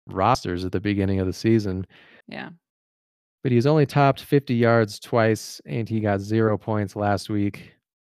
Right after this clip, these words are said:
Speaker 1: when they were playing the Vikings. Green Bay has allowed the third fewest amount of fantasy points to tight ends this season.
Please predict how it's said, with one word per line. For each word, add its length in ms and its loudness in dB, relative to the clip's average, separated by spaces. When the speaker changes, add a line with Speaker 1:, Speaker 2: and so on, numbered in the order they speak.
Speaker 1:
when 140 -8
they 100 -6
were 80 -6
playing 260 -8
the 80 -8
Vikings. 680 -4
Green 240 -2
Bay 140 2
has 100 2
allowed 300 0
the 80 -6
third 300 -2
fewest 320 -2
amount 220 -4
of 60 -8
fantasy 320 -6
points 280 -6
to 60 -14
tight 260 -2
ends 220 -6
this 180 -8
season. 500 -2